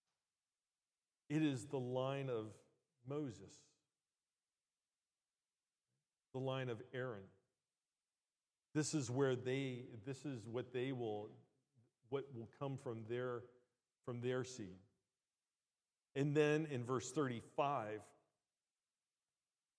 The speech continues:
"And she conceived again and bore a son and said, 'This time I will praise Yahweh. I will praise the Lord.' Therefore she named him Judah."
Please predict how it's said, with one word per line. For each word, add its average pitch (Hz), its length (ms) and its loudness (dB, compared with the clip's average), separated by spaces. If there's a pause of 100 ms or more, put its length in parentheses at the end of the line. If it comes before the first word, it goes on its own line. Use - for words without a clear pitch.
"And 123 100 4
she - 180 4
conceived 147 540 4
again 135 540 2 (100)
and 113 140 -2
bore 127 260 4
a 120 160 -6
son 123 500 0 (520)
and 113 160 0
said, 123 520 0
'This 135 240 0
time 131 400 -4
I 127 80 -4
will 117 180 -2
praise 127 840 -2 (120)
Yahweh. 104 600 -6
I 123 80 -2
will 127 140 -2
praise 135 520 -2
the 123 80 -6
Lord.' 113 480 -2 (120)
Therefore 127 420 -4
she 117 240 -8
named 117 400 -8
him 107 320 -8 (920)
Judah." 104 360 -4